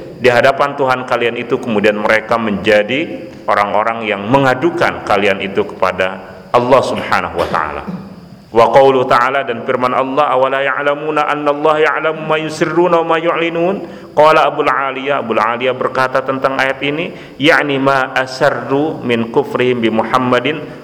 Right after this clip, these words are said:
sallallahu alaihi wasallam wa takdzibuhum bihi. Artinya adalah sesuatu yang mereka sembunyikan dalam bentuk kekufuran pada Muhammad sallallahu alaihi wasallam dan membohongkannya.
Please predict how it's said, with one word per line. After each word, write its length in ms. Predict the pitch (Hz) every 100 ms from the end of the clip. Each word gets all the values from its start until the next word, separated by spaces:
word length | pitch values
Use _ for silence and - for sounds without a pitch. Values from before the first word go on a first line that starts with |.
| -
sallallahu 560 | - 120 110 107 113 107
alaihi 240 | 104 107
wasallam 320 | 110 120 120
wa 80 | 127
takdzibuhum 880 | 123 135 131 123 139 139 139 147 143
bihi. 560 | 165 160 - - - -
Artinya 480 | 127 - 135 135 147
adalah 640 | 117 101 120 135 - - -
sesuatu 560 | - 123 127 117 123
yang 160 | 127 117
mereka 320 | 113 113 117
sembunyikan 880 | 113 117 110 113 117 117 185 208 123
dalam 240 | 98 98
bentuk 240 | - 156 147
kekufuran 800 | 175 175 220 214 285 185 123 -
pada 240 | 123 107 104 110
Muhammad 400 | 104 120 110 101
sallallahu 480 | 110 98 98 98
alaihi 200 | 95 92 98
wasallam 280 | 104 110 185 - - -
dan 240 | 110 127 127
membohongkannya. 1040 | 107 95 90 95 95 113 123 107 - -